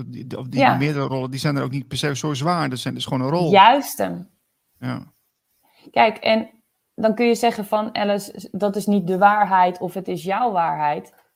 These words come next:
Speaker 2: Ja, weet je, dat, dat is dan weer een mening of zo, snap je? Dan zet je weer het denken aan en dan ga je weer vanuit je persoon reageren. En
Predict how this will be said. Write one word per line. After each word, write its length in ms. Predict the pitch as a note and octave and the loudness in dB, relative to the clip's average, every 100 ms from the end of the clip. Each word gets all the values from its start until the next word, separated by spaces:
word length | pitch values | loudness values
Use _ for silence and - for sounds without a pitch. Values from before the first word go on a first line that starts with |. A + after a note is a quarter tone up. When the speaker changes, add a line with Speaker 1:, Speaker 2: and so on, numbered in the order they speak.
| _ _ | _ _
Speaker 2:
Ja, 520 | - E3 G3+ C4 - - _ _ _ _ | -8 4 4 4 -2 -14 _ _ _ _
weet 180 | A#3 F#3 | -14 -8
je, 80 | G3+ | -4
dat, 320 | A3 G#3+ - _ _ _ _ G3 F#3 _ _ _ _ _ | -4 -4 -14 _ _ _ _ -14 -14 _ _ _ _ _
dat 240 | - G#3+ A3+ | -6 -4 -4
is 120 | G3+ | -2
dan 200 | A#3 A3 | -2 0
weer 180 | G#3+ F#3 | 0 0
een 160 | F3 | 0
mening 500 | F#3 B3+ D#4+ G#3+ F3+ | 2 2 2 2 -2
of 100 | F3 | -8
zo, 320 | - F#3 F3+ G3 | -4 0 0 0
snap 300 | A#3 A#3+ A#3+ | 0 0 0
je? 160 | C#4 | -2
Dan 200 | C4 C4 | 2 2
zet 200 | C4 B3 | 2 0
je 100 | B3+ | 2
weer 160 | G#3+ G3 | 2 2
het 160 | F#3 | 2
denken 360 | F#3 G#3 C#4 - | 2 2 0 -2
aan 240 | E3+ E3 | 0 0
en 80 | G3+ | -2
dan 100 | A#3+ | -4
ga 140 | A#3+ G#3+ | -2 0
je 120 | G#3 | 0
weer 220 | G3 G3 | 0 -2
vanuit 340 | A3 G#3+ A#3 A#3 | -2 -2 -2 -4
je 60 | |
persoon 440 | - F#3+ - A#3+ A#3 | -10 -8 -2 -2 -2
reageren. 680 | G3 F3 E3+ B3+ A#3+ E3 - | -4 -6 -8 -8 -8 -8 -8
En 180 | F#3 | -10